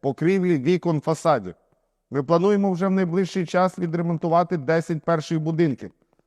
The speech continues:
для того, аби люди змогли повернутися та жити у своїх рідних оселях. Після успішної відбудови Херсонщини проект «Пліч-опліч» буде перенесено на інші постраждалі області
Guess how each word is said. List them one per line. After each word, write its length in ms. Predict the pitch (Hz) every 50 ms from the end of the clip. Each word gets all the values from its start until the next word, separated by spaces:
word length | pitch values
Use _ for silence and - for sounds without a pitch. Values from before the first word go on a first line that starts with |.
| _ _ _ _ _ _
для 180 | - 123 147 151
того, 200 | - - 196 190
аби 200 | 190 180 175 185
люди 260 | 185 196 196 180 196
змогли 360 | 180 180 190 185 180 180 185
повернутися 760 | 175 - 180 156 160 165 165 190 190 170 196 170 - - 170 - _ _ _ _ _ _ _ _
та 120 | - 143
жити 320 | 135 120 160 185 165 - 175
у 80 | 156
своїх 300 | - - 165 156 139 -
рідних 380 | 151 160 165 151 151 147 - -
оселях. 420 | 139 - - 139 120 101 87 73 _ _ _ _ _ _ _ _ _ _ _ _
Після 240 | - 165 156 - 190
успішної 500 | 175 - - - 220 214 - - 196 190
відбудови 560 | 190 196 165 165 180 170 156 190 202 196 196
Херсонщини 760 | 156 - 175 151 - - 185 202 202 185 - 190 185 185 180 - _ _ _ _ _ _
проект 360 | - 147 165 180 170 - - 202
«Пліч-опліч» 580 | 180 185 160 - 196 196 185 180 196 180 165
буде 200 | 170 180 165 175
перенесено 640 | 151 - 165 165 160 175 185 180 - 185 180 175 175
на 120 | 165 165
інші 400 | 165 190 196 185 - - 127 - - _ _ _ _ _
постраждалі 640 | - 143 131 - 165 156 151 147 151 175 180 175 170
області 600 | 165 170 185 180 180 190 175 - - - 175 165